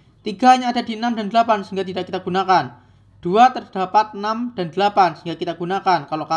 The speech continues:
P K tadi menggunakan yang paling besar, kalau F P B justru menggunakan yang paling kecil, berarti dua.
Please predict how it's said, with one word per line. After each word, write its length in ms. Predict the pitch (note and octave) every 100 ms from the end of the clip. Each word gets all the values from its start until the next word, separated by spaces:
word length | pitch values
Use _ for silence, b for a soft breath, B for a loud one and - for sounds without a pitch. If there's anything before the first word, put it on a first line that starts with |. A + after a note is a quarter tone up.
| E3
P 80 |
K 160 | - A3
tadi 240 | G#3 G3
menggunakan 480 | F3 D3 D#3+ E3+ F3
yang 40 | D#3+
paling 160 | D3+ D3
besar, 320 | B2+ D#3+ F3+ E3+
kalau 160 | D3+
F 160 | - C#3
P 160 | F3
B 320 | F3 F3 E3+ -
justru 320 | C#3+ - E3
menggunakan 480 | D3+ C3+ B2 C#3+ C#3+
yang 80 |
paling 160 | C3+ C#3
kecil, 320 | D3+ E3 B2+
berarti 240 | B2 B2 C3+
dua. 240 | D3+ C#3